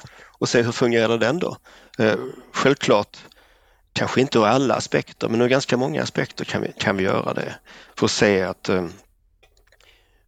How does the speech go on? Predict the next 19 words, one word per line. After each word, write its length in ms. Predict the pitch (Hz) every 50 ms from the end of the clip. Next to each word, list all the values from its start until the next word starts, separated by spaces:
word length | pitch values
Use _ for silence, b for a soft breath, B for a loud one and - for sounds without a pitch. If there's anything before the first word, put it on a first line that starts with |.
| _ _ _
det 180 | - 147 139
som 200 | 120 - 127 117
vi 240 | 110 110 113 117 120 - - - _
till 120 | - -
exempel 440 | 120 - - 123 117 107 - 113 107
egentligen 480 | 110 120 123 113 107 - - - 95 95
vet, 840 | 101 104 95 - - _ _ _ _ _ _ - - 117 - - -
att 160 | - - - -
om, 280 | 110 113 113 113 -
om 100 | - 120
man 100 | 113 110
bygger 200 | 127 120 110 117
fler 320 | - - - 139 110 98 90
vägar 420 | 98 98 107 120 123 120 107 -
så 100 | - -
kommer 280 | - - 107 98 101 101
det 80 | 110
mer 200 | 117 127 110 101
trafik. 760 | - - - - - - 254 - - - - _ - -